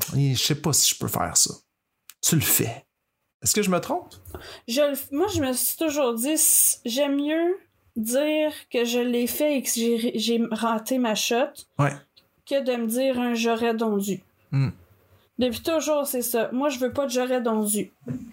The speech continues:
Speaker 1: T'en as-tu, euh, des « j'aurais donc dû » qui t'ont dit, « Hey, plus jamais » ?
Speaker 2: Ben, je te dirais que, tu sais, j'ai, euh, à Saint-Lam-, quand j'avais mon studio à Saint-Lambert, j'ai eu un premier, euh, qui était quand même petit, puis j'en ai eu un autre qui était quand même plus gros.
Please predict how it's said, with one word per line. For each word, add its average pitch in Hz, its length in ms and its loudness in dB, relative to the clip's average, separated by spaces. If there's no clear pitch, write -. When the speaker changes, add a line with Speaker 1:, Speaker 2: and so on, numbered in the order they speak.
Speaker 1:
T'en 131 180 2
as-tu, 226 400 2
euh, 185 80 2
des « 156 160 2
j'aurais 147 260 2
donc 143 220 2
dû » 165 160 0
qui - 100 -6
t'ont 127 200 2
dit, « 123 160 2
Hey, 117 220 2
plus - 200 -2
jamais » ? 120 440 2
Speaker 2:
Ben, 269 180 4
je 277 80 -2
te 339 160 2
dirais 302 200 0
que, 349 260 2
tu - 120 -16
sais, 349 160 0
j'ai, 262 420 2
euh, 214 640 0
à 233 140 0
Saint-Lam-, 247 520 0
quand 285 120 0
j'avais 269 180 0
mon 269 140 0
studio 262 260 -2
à 294 80 4
Saint-Lambert, 233 680 0
j'ai 240 120 -2
eu 254 140 0
un 247 100 2
premier, 254 760 0
euh, 208 680 2
qui 240 120 -2
était 247 200 -2
quand 247 160 0
même 233 220 0
petit, 254 380 0
puis 269 100 0
j'en 233 180 2
ai 240 60 2
eu 247 100 0
un 262 180 0
autre 311 120 2
qui 262 120 -6
était 226 180 -2
quand 226 160 0
même 254 160 0
plus 254 100 -6
gros. 247 320 2